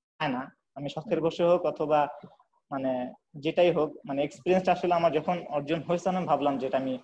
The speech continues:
নিতে পারি। কনফিডেন্সটা যখন আমি পেলাম, তখন আমি ভাবলাম যে এটা profession হিসাবে আমি নিই। তথাকথিত আমি যেহেতু আর ঢাকা বিশ্ববিদ্যালয়ে পড়াশোনা করেছি, তো স্বাভাবিকভাবেই অনেকে চাকরি বা অন্যান্য অনেক দিকেই চেষ্টা করে।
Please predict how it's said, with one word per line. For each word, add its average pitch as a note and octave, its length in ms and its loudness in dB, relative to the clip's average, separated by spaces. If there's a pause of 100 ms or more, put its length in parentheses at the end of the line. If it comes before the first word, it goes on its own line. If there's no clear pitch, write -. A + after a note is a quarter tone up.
(260)
নিতে D#3+ 220 0
পারি। C#3 240 -2
কনফিডেন্সটা D3 540 -6
যখন D3+ 180 0
আমি D3 160 -4
পেলাম, F3+ 260 0
তখন C#3+ 240 -6
আমি C3+ 100 -4
ভাবলাম B2 400 -4 (420)
যে C#3 40 -2
এটা B2+ 120 -4
profession C#3+ 440 -8
হিসাবে D#3+ 300 0
আমি C3+ 200 0
নিই। D3+ 280 -6
তথাকথিত C3 380 -6
আমি C3 160 -2
যেহেতু C#3 220 -2
আর C3+ 380 -2
ঢাকা C3+ 160 -4
বিশ্ববিদ্যালয়ে C3 500 -2
পড়াশোনা B2+ 320 -6
করেছি, B2+ 340 -8 (640)
তো B2 220 -2
স্বাভাবিকভাবেই D3 720 0
অনেকে C#3 640 -2
চাকরি C3 340 -6
বা B2 180 -2
অন্যান্য D3 360 -4
অনেক C#3+ 240 -4
দিকেই D3+ 400 -2 (1040)
চেষ্টা E3+ 260 0
করে। B2+ 220 -6